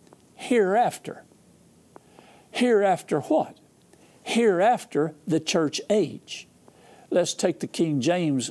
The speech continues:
Old English out of it and read it. "I will show you things that must be here after the church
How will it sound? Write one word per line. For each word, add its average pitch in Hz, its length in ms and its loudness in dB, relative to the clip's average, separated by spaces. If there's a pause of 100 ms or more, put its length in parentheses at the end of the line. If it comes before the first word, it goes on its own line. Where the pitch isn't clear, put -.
Old 151 240 2
English 175 360 0
out 127 220 0
of 113 100 -2
it 156 200 -2
and 131 240 -2
read 151 200 2
it. 127 220 -2 (720)
"I 208 180 4
will 185 220 2
show 233 380 0
you 156 260 0
things 151 680 -2 (460)
that 147 380 0
must 160 800 0 (1120)
be 247 340 2
here 151 840 0 (460)
after 196 560 0
the 160 160 0
church 175 380 -2